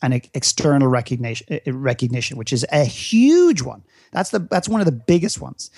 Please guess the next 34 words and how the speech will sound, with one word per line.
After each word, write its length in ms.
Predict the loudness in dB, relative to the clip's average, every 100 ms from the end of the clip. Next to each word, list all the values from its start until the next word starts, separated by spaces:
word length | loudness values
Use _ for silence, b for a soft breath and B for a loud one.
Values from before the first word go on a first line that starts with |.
| B B B
And 120 | 0
people 220 | 0 0
keep 180 | -2 -2
saying, 220 | 0 2
and 100 | 2
by 120 | 2 0
the 60 |
way, 100 | 0
if 100 | 0
you've 100 | -2
got 120 | 0
entrepreneurs 500 | -2 -4 -4 -4 -2
listening, 300 | -4 -4 -4
people 180 | -4 -4
keep 100 | -4
saying, 160 | -4 0
"Oh, 80 | 2
you 120 | 0
know, 200 | 0 -2
one 160 | 0 4
thing 100 | 4
I 40 |
love 120 | 2 -2
about 120 | -4
entrepreneurs, 420 | -6 -4 -2 -2
they 60 | -2
don't 100 | -4
give 140 | -4
a 20 |
shit 160 | -2 -4
what 120 | -4
the 40 | -4
world 220 | -4 -6
thinks." 260 | -8 -10